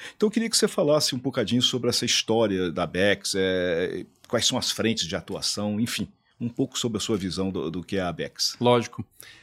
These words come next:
Speaker 2: É, pouca gente sabe, né, Ricardo? Cinquenta anos de história, começamos em mil novecentos e setenta e um. A gente, enquanto associação do setor, mais de noventa associadas, a gente representa, né, emissores de cartão, bandeiras, credenciadoras, empresas de tecnologia,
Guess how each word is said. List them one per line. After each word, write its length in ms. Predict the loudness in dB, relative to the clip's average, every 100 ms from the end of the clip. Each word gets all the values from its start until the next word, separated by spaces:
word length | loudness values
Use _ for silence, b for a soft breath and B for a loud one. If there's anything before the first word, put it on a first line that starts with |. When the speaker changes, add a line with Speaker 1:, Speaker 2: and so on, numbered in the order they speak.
| B
Speaker 2:
É, 280 | 0 2 2
pouca 360 | 0 -2 0 2
gente 200 | 0 0
sabe, 280 | 0 2 0
né, 80 |
Ricardo? 380 | -2 -2 -4 -4
Cinquenta 460 | -4 -2 -2 -2 -2
anos 140 | -4
de 60 | -4
história, 440 | -6 0 0 0
começamos 640 | -2 -2 -2 -2 0 0 0
em 80 | 0
mil 120 | 0
novecentos 320 | -2 -4 -4
e 20 |
setenta 360 | -6 -4 -4 -4
e 140 | -4
um. 180 | -2 -4 -6 B B B B
A 80 | -2
gente, 320 | 2 2 2
enquanto 560 | 0 2 2 2 0 2
associação 560 | 2 0 -4 -4 -2 -4
do 60 |
setor, 560 | -4 -8 -6 -2 -2 -4 _
mais 320 | -2 0 0
de 140 | 0
noventa 460 | -2 -2 -4 -6 -6
associadas, 840 | -10 -10 -6 -2 -2 -2 -10 -12 -16 B B -6
a 60 |
gente 80 | 0
representa, 720 | 0 4 4 4 0 0 -2
né, 340 | -2 0 -2 -2
emissores 520 | -4 -4 -2 0 0
de 80 | -2
cartão, 800 | -4 -4 -2 0 0 0 -2 -2
bandeiras, 720 | 0 -2 -2 0 0 -2 -4
credenciadoras, 920 | -6 -4 -4 -4 -4 -2 -2 0 -2
empresas 420 | -2 0 2 0
de 60 | -2
tecnologia, 880 | -6 -2 0 0 -2 -2 0 0